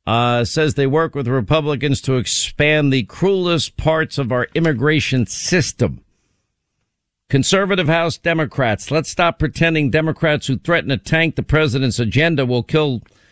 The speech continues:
uh, child care, Medicare expansion, and, and work with the G O P to expand the cruelest parts of our immigration system are moderate. They're not moderate. They're conservative.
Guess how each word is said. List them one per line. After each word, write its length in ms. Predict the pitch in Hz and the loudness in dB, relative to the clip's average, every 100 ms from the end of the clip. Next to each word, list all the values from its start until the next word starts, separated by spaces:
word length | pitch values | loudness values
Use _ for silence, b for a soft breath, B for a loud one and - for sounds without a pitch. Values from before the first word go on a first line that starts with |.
| b b | b b
uh, 160 | 117 120 | 0 0
child 480 | - 165 165 165 - | 0 0 2 0 -2
care, 240 | 135 113 | -2 0
Medicare 640 | 110 139 170 - 143 131 117 | 2 2 2 0 0 0 -2
expansion, 580 | - - 120 - 120 | -4 0 0 2 0
and, 240 | 117 113 - 90 - | 2 0 -4 -10 -4
and 260 | 120 113 113 | 0 2 2
work 240 | 160 120 | 0 -2
with 160 | 135 110 | -6 -4
the 80 | |
G 240 | 107 107 156 | -2 2 2
O 100 | 143 | 0
P 220 | - 156 | 0 0
to 140 | 139 | 0
expand 520 | 120 - - 151 151 127 | -2 -4 -2 0 2 0
the 60 | |
cruelest 560 | - 165 170 151 123 - | -2 0 0 0 -2 -2
parts 340 | 147 156 - | -2 0 -2
of 120 | 123 | -4
our 120 | 120 - | -4 -2
immigration 640 | 156 143 117 151 143 131 | 0 0 2 2 0 -2
system 420 | - 131 120 131 117 | -2 0 0 0 0
are 100 | 110 | 2
moderate. 640 | 117 131 151 139 110 92 | 2 2 0 -2 -4 -2
They're 200 | 123 120 | -2 0
not 320 | 120 143 151 | 2 0 0
moderate. 600 | 143 135 143 147 127 117 - | 0 2 2 2 0 -2 0
They're 160 | 131 | -2
conservative. 960 | - 120 - - 160 165 127 92 - | 0 -2 -2 0 0 2 0 -2 -10